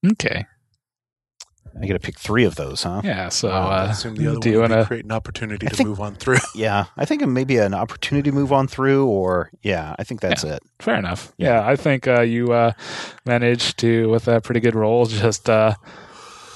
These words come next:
Speaker 1: walk in without any further, uh, confrontation
Speaker 2: Mm-hmm.
Speaker 1: or entanglement. Uh,
Speaker 2: Mm-hmm.
Speaker 1: yeah, you,
Speaker 2: Just
Speaker 1: uh,
Speaker 2: tip of the hat. "Good day, sirs."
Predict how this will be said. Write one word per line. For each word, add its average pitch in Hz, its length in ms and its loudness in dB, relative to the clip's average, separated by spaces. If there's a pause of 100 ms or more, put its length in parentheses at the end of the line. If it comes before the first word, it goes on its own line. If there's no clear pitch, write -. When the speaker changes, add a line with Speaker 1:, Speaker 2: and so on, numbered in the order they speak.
(100)
Speaker 1:
walk 117 260 -2
in 127 280 2
without 113 460 0
any 117 380 0
further, 120 800 0 (220)
uh, 104 540 0
confrontation 127 880 0
Speaker 2:
Mm-hmm. 120 80 -2
Speaker 1:
or 110 380 2
entanglement. 143 720 -2
Uh, 101 280 2
Speaker 2:
Mm-hmm. - 1120 -14
Speaker 1:
yeah, 107 100 -6
you, 95 160 -4
Speaker 2:
Just 104 180 4
Speaker 1:
uh, - 20 -2 (340)
Speaker 2:
tip - 140 -2
of 92 60 -6
the 98 80 0
hat. 107 260 0
"Good 156 180 0
day, - 200 -8
sirs." 127 480 0